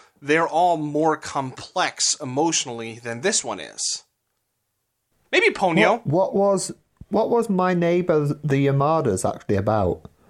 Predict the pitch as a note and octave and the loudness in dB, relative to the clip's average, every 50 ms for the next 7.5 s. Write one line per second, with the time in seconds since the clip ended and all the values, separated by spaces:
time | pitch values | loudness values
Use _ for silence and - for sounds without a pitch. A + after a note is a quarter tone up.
0 | _ _ _ - G3+ A#3+ C4+ D4+ D4+ - G#3+ F3+ G3 F3+ D#3+ D#3+ F#3 F#3 E3+ D3 | _ _ _ -2 0 2 4 4 4 2 0 0 0 0 2 2 4 4 4 2
1 | C3+ D3 D3 D3 D#3 C#3 A#2+ A#2 A#2+ C3 C#3 D#3+ D#3+ D#3+ E3+ F3 F3+ G#3 G#3 F#3 | 0 -2 -4 -4 -4 -6 -6 -4 -4 -4 -4 -2 -2 -2 -2 -2 -2 -2 -2 -2
2 | - D3+ C3 C3 B2 B2 C3 B2 A#2+ A2 B2 B2 B2 B2 B2 A#2 A2+ - - A#2+ | -4 -6 -6 -6 -4 -2 0 0 0 0 2 2 2 2 0 -2 -6 -8 -8 -8
3 | A2+ A#2 A#2 - C#3+ B2+ - C#3+ C#3+ D#3 D#3+ E3+ F#3 - _ _ _ - D3 C#3 | -6 -8 -8 -8 -12 -8 -6 -6 -4 -2 -4 -6 -6 -10 _ _ _ -4 -4 -2
4 | C#3 D3+ D#3+ D#3+ - - E3+ D#3+ - - D#3+ D3+ C#3 A#2 C#3 E3 G3 D#3 D3+ B3 | 0 2 0 0 0 -2 -2 -2 -2 -2 0 0 2 4 4 4 4 4 4 2
5 | F3 C3+ - C#3 C#3 B2+ A#2 - - A#2+ B2 B2+ B2 A#2+ A#2+ C3 C3+ C3+ - - | 2 2 2 2 2 0 0 -2 -8 -4 0 0 0 0 -2 -4 -4 -2 -2 -2
6 | C3+ B2 C3 B2 A#2+ A#2 - D3+ C#3 D3 C#3+ C#3+ C3 A#2+ B2+ B2 A#2 - B2 B2 | -4 -4 -6 -6 -6 -6 -8 -10 -10 -8 -6 -6 -6 -4 -2 -2 -2 -4 -6 -8
7 | B2 - - C3 A#2+ A#2 A2+ A#2+ A#2+ A#2 | -8 -6 -4 -4 -2 -2 -2 -4 -6 -6